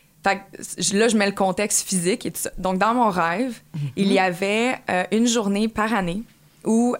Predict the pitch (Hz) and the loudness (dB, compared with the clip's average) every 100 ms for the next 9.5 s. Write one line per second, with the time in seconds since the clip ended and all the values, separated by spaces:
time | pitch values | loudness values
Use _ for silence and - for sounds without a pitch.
0 | - 180 180 175 180 175 208 226 233 - | -2 0 0 2 0 2 2 2 0 0
1 | 180 180 185 196 185 175 208 185 175 180 | -2 0 0 0 -2 -2 -2 -2 -2 -4
2 | 208 226 185 - 185 - 185 196 185 180 | -6 -10 -8 -4 -4 -4 -4 -2 -2 -2
3 | 185 180 190 190 - - - 202 202 233 | -2 -2 -4 -6 -12 -18 -6 -2 2 2
4 | 240 214 180 180 202 214 202 185 - 190 | 2 0 0 2 2 0 0 0 0 2
5 | 190 185 214 - - - _ _ - - | 0 -2 -6 -12 -20 -20 _ _ -12 -6
6 | 196 202 196 190 180 175 175 170 170 165 | -2 0 0 2 2 2 -2 -4 -6 -6
7 | 185 190 185 185 190 175 165 - - - | 0 2 2 2 2 2 0 -4 -10 -20
8 | _ _ _ - 190 185 185 202 208 190 | _ _ _ 0 2 2 2 2 2 0
9 | 185 185 185 185 | 0 0 2 0